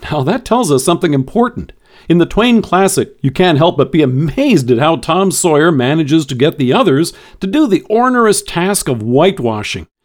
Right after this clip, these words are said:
But the key is that he makes it appear enticing. That's also true of sin.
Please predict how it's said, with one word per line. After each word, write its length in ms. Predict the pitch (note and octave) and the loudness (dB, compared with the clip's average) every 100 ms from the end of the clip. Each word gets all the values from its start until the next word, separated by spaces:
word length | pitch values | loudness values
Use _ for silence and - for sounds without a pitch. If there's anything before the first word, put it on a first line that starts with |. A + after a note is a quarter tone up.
| _ - | _ -10
But 120 | C#3 | -8
the 80 | C3+ | -8
key 280 | - G#3 F#3+ | -2 2 4
is 140 | C3+ | 4
that 160 | D3+ C#3+ | 2 0
he 100 | C#3 | 0
makes 300 | D3 E3+ - | 0 0 -2
it 100 | C3 | -2
appear 420 | B2+ - E3+ E3 | -2 0 2 4
enticing. 800 | C3 A2+ - F#3+ F#3+ - G#2 - _ _ | 2 -2 -2 0 0 -2 -8 -14 _ _
That's 180 | C4+ C4+ | -4 0
also 340 | C4+ B3+ E3+ C3+ | 0 2 -2 -4
true 380 | - B3+ A#3+ | -4 -2 0
of 140 | A2+ - | 0 -2
sin. 360 | - C4 F#3 | -6 -4 -6